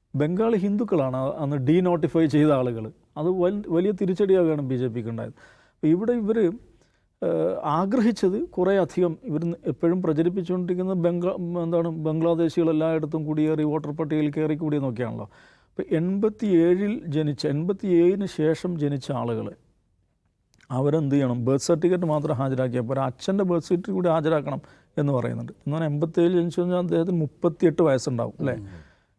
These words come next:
Speaker 1: അയാൾ എത്ര കൊല്ലം, പതിനെട്ട് വയസ്സ് മുതൽ വോട്ട് ചെയ്യുന്ന ആളാണ്. ഇത് ഈ, അത് അപമാനിക്കലല്ലേ ശരിക്കും? ഇത്രയും കാലം ക്യൂ നിന്ന് വോട്ട് ചെയ്ത ഒരാളോട്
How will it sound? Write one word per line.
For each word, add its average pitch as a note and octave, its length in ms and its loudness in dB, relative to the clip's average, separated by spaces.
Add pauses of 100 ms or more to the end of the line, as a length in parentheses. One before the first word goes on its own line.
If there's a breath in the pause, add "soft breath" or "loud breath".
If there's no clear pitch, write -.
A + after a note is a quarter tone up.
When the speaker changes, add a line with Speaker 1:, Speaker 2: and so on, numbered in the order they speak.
Speaker 1:
അയാൾ D#3+ 200 4
എത്ര F3 180 2
കൊല്ലം, F3+ 340 2
പതിനെട്ട് D#3+ 320 2
വയസ്സ് E3+ 240 4
മുതൽ E3+ 140 4
വോട്ട് D3 260 4
ചെയ്യുന്ന C#3+ 160 2
ആളാണ്. A#2 340 -6 (1400)
ഇത് D#3+ 100 0 (140)
ഈ, G#3 160 -2
അത് G3 380 -4
അപമാനിക്കലല്ലേ D3+ 680 0
ശരിക്കും? B2+ 360 -6 (300)
ഇത്രയും F#3 360 0
കാലം F3+ 320 0
ക്യൂ E3+ 280 0
നിന്ന് F3 200 2
വോട്ട് D3+ 320 -2
ചെയ്ത D#3 180 2
ഒരാളോട് C3+ 500 0